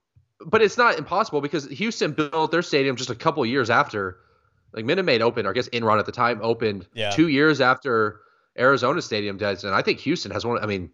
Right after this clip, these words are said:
Speaker 1: if you're talking about just, like, ch-, charm and, like, having, like, a unique feel, Houston's one of the most unique
Speaker 2: Yeah,
Speaker 1: stadiums in
Speaker 2: I
Speaker 1: the
Speaker 2: agree with that.
Speaker 1: league.
Speaker 2: Yeah, I agree
Speaker 1: So,
Speaker 2: with that.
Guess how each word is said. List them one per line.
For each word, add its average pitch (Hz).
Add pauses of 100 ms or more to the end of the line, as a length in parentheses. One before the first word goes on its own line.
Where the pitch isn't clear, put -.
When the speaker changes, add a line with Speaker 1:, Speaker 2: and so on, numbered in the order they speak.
(140)
Speaker 1:
if 120
you're 185
talking 226
about 127
just, 113
like, 104 (1800)
ch-, -
charm 147
and, 113
like, 101 (440)
having, 147
like, 135
a 123
unique 120
feel, 123
Houston's 120 (260)
one 117
of 151
the 139
most 127
unique 107
Speaker 2:
Yeah, -
Speaker 1:
stadiums 104
in 95
Speaker 2:
I -
Speaker 1:
the -
Speaker 2:
agree 165
with 175
that. 110
Speaker 1:
league. 175 (160)
Speaker 2:
Yeah, 123
I 135
agree 139
Speaker 1:
So, 123
Speaker 2:
with 95
that. 95